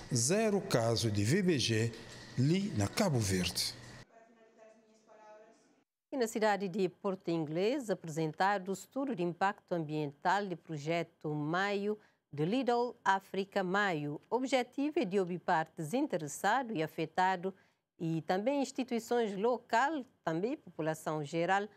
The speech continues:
Speaker 2: Lidl África Maio é um de que esse projeto esperado com a expectativa para maienses e ele tá prevê construção de doze mil quartos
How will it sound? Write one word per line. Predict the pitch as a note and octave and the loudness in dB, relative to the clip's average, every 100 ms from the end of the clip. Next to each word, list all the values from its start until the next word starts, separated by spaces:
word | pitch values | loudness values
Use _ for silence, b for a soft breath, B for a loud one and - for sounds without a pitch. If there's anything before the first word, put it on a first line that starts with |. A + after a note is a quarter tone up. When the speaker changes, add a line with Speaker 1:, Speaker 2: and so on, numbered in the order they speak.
| b b - | b b -4
Speaker 2:
Lidl | E3+ F#3+ F#3 | 0 2 4
África | F#3 F3 - F3+ E3+ - F3+ | 2 0 -2 -2 -2 -2 0
Maio | F#3 F3+ F3 E3 | 2 2 0 0
é | E3+ F#3 | 0 2
um | G3+ | 0
de | |
que | A3 | -2
esse | B3 - | -4 -4
projeto | A#3 G#3+ A3+ A3 | -4 0 0 0
esperado | - - G#3+ G#3+ G#3 F#3 | -8 -4 2 2 2 0
com | F3+ | -6
a | D#3+ - A4 | -6 -2 -2
expectativa | - F3+ E3+ F3 E3 E3 E3 | 0 -2 0 -2 -2 -4 -2
para | E3+ | -2
maienses | E3 D#3+ D#3 G3 G#3+ - D3 | 0 0 2 0 -2 -6 -6
e | E3 | -2
ele | D#3+ | -2
tá | F3 | -2
prevê | D#3+ F3 D#3 G3 | -2 -2 0 -2
construção | G3 A3+ A3+ G3 G3 A3+ A#3 | -2 -4 -2 -8 -4 -2 0
de | G3 D#3 | -2 -4
doze | C#3+ G3+ F4+ B3+ | -2 0 0 -2
mil | F#3+ D#3 | -4 -2
quartos | - E3+ F#3 - F#3 - | 0 0 0 -4 -8 -8